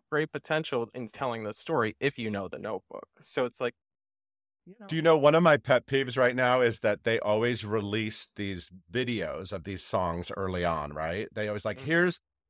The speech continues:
Speaker 2: Ingrid Michaelson singing something. Here's a song from Water for Elephants." I have no interest in listening to a song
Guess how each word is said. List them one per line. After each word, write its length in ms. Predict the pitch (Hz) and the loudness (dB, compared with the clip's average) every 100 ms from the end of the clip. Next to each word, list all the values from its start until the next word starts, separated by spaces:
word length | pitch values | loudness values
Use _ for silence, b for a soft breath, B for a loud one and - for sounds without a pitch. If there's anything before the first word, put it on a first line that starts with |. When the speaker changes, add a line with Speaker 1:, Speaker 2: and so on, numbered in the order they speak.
| - | -6
Speaker 2:
Ingrid 260 | 151 160 | -4 -4
Michaelson 580 | 143 139 135 123 120 101 | 0 0 -2 -6 -6 -6
singing 380 | - 120 120 110 | -4 -4 -4 -6
something. 240 | 101 87 | -8 -4
Here's 240 | 123 151 147 | 0 2 0
a 80 | |
song 340 | 143 - 143 139 | -4 -2 0 -2
from 160 | 139 | -4
Water 200 | 120 131 | -2 -2
for 120 | 123 - | -2 -4
Elephants." 400 | 123 117 95 - _ _ _ | -2 -4 -8 -10 _ _ _
I 100 | 143 | 4
have 140 | 190 160 | 4 4
no 240 | 147 139 | 2 2
interest 500 | 117 117 113 101 - | -2 -4 -4 -6 -8
in 140 | 101 87 | -10 -8
listening 400 | 98 - 107 107 | -8 -8 -6 -8
to 200 | 104 110 - - | -8 -10 -10 -10
a 80 | |
song 540 | 104 - 104 101 101 | -10 -2 0 0 -2